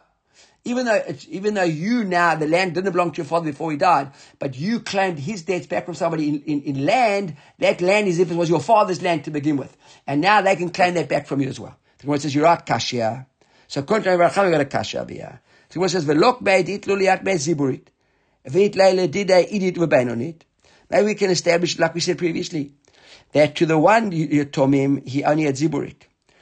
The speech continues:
And to the other Yatom, uh, Yatomim, they've got idit and beinonit. Da'az le'yat me'ed gavu beinonit, u'mag ve'le ziburit.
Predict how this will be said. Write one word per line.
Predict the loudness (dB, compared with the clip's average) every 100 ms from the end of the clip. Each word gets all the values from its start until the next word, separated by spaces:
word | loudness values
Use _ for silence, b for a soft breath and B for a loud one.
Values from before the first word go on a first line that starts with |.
| b b b
And | -4
to | -2
the | 0
other | 2 2
Yatom, | 2 0 0 2 2 0 -4
uh, | -4
Yatomim, | -2 -2 -2 -2 0 -2 0
they've | -2 0
got | -2
idit | -2 -2 -2
and | -2 2
beinonit. | 2 2 0 -4 -10 _ _ _ b b b -4
Da'az | 0 0
le'yat | 2 4 4 4
me'ed | 0 2
gavu | 2 4
beinonit, | 4 2 2 -2 -2
u'mag | 0 0 0
ve'le | 0 0
ziburit. | 0 -4 -2 -2 -4